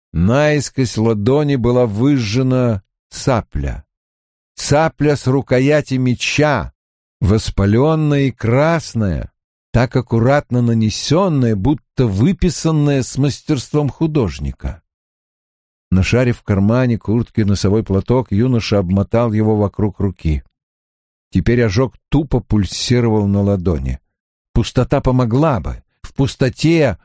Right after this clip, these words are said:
он знал о боли, но не чувствовал ее. Но Рант выбросил из головы эту мысль. Уже дважды, неосознанно, и один раз намеренно, о чем ему не забыть,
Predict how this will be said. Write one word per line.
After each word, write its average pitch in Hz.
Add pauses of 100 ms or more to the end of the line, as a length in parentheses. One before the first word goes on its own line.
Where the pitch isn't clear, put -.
(120)
он 110
знал 127
о 120
боли, 110
но 113 (340)
не 101
чувствовал 120
ее. 78 (640)
Но 87
Рант 113
выбросил 110
из 101
головы 104
эту 98
мысль. 98 (340)
Уже 113
дважды, 113
неосознанно, 110 (380)
и 92
один 98
раз 101
намеренно, 110
о 98
чем 107
ему 101
не 92
забыть, 87